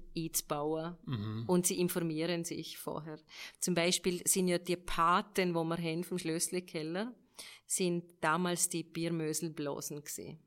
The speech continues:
Speaker 2: Ah.
Speaker 1: Also die Wellbrüder sind unsere Paten.
Speaker 2: Ja.
Speaker 1: Und, äh, eine bauen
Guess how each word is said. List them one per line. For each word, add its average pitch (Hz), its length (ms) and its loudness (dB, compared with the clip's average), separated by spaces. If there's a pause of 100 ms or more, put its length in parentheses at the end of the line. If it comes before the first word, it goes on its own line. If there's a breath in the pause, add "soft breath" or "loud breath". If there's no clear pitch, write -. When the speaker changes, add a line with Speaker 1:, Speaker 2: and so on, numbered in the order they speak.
(100)
Speaker 2:
Ah. 117 120 -12
Speaker 1:
Also 165 220 0
die 160 200 -2
Wellbrüder 160 640 -2
sind 160 240 -2
unsere 156 240 -2
Paten. - 680 -8
Speaker 2:
Ja. 113 500 -4 (540 loud breath)
Speaker 1:
Und, 165 640 -2
äh, 151 440 -4 (100)
eine 170 400 4
bauen 165 460 2